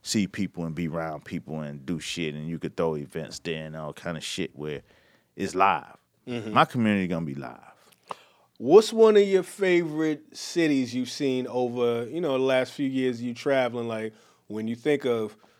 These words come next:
Speaker 2: people being able to congregate and have their
Speaker 1: This Beltline shit that I just saw yesterday
Speaker 2: That
Speaker 1: was,
Speaker 2: kinda
Speaker 1: that
Speaker 2: changed the
Speaker 1: shit,
Speaker 2: shit?
Speaker 1: that sh-, that didn't change it, but that shit, that shit let me know that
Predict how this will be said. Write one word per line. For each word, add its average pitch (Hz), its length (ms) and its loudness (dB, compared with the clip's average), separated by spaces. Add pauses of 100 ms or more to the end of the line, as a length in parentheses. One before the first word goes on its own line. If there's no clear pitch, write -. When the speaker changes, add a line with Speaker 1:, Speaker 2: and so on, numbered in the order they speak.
(320)
Speaker 2:
people 120 220 -4
being 117 240 -2
able 117 280 -2
to 107 100 -6
congregate 117 720 -4
and 110 100 -10
have 113 220 -8
their 110 120 -6
Speaker 1:
This 92 140 0
Beltline 98 480 4
shit 95 200 -4
that 92 140 2
I 87 40 0
just 90 300 0
saw 95 140 2
yesterday 82 640 -4 (300)
Speaker 2:
That 113 140 0
Speaker 1:
was, - 80 -4
Speaker 2:
kinda 120 240 0
Speaker 1:
that - 20 -14
Speaker 2:
changed 90 380 0
the 101 40 0
Speaker 1:
shit, 87 100 2
Speaker 2:
shit? 82 120 2
Speaker 1:
that 92 200 2
sh-, - 140 -8
that 151 160 2
didn't 123 140 4
change 147 320 4
it, 123 60 4
but 98 180 4
that 117 160 4
shit, 113 300 2 (140)
that 98 180 0
shit 104 500 0 (760)
let 98 320 4
me 110 240 4
know 104 460 2
that 90 340 0